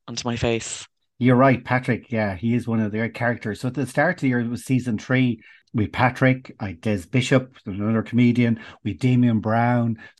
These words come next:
Speaker 2: So season four, I made a little bit of a difference. So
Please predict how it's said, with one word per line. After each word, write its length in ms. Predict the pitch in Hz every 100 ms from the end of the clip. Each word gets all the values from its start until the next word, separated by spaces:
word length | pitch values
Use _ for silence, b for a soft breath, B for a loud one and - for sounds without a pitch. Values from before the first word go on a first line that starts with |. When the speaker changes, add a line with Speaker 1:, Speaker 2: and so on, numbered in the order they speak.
| B B
Speaker 2:
So 180 | - 156
season 480 | 139 208 220 202 135
four, 640 | - 175 196 147 143 233 - _ _ b _ -
I 100 | 131
made 220 | 143 139
a 80 | 135
little 200 | 160 156
bit 120 | 139
of 80 | 127
a 40 |
difference. 400 | 330 - 143 110
So 280 | 135 123